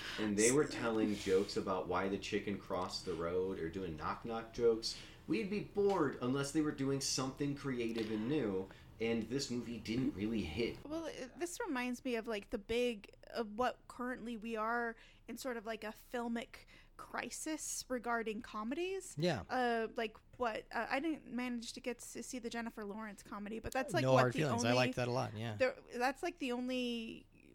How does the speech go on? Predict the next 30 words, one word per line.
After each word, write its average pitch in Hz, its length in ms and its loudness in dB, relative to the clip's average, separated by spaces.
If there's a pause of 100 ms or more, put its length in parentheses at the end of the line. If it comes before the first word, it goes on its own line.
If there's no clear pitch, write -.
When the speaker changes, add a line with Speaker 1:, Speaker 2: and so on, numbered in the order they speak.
(440)
Speaker 2:
what, 220 240 -2 (520)
major 226 480 -2
comedy 247 440 -4
motion 233 360 -4
picture 285 340 -6
that 254 180 -4
came 262 140 -4
out 277 160 -2
in 285 120 -6
the 294 60 -4
last 302 240 -6
six, - 320 -12
well, 277 220 0
not 269 240 0
that's 233 220 -2
Speaker 3:
Well, 277 200 12
Speaker 2:
Bottoms 247 220 4
is 233 80 -2 (100)
Speaker 3:
I 208 100 10
Speaker 2:
coming 277 80 12
Speaker 3:
would, 240 80 6
Speaker 2:
out 214 160 0
with - 100 2
Speaker 3:
I 214 140 10
would 262 140 8
Speaker 2:
me. 254 80 10
Speaker 3:
say, 143 100 2 (200)
I 220 100 10
mean, 175 200 8
Barbie 131 580 8